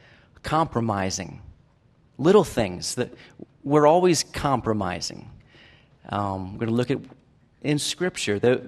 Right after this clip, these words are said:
some people who have compromised. My, uh, my prayer this evening is that you would walk away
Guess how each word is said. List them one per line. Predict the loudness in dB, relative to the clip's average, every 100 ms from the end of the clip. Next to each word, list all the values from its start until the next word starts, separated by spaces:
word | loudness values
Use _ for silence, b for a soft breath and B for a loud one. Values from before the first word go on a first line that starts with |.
| -10
some | -6 -2
people | -2 2
who | 4
have | 4 4
compromised. | -4 0 0 0 -2 -4 -10 B B B B B
My, | 2 4 6 6
uh, | 6 6 2 -2
my | 0 0
prayer | 2 4 4
this | 2 0 0
evening | 0 2 0 0
is | -2 -2 0
that | 0 0
you | 2 4
would | 4
walk | 6 4 4
away | 2 4 4 4 0 -4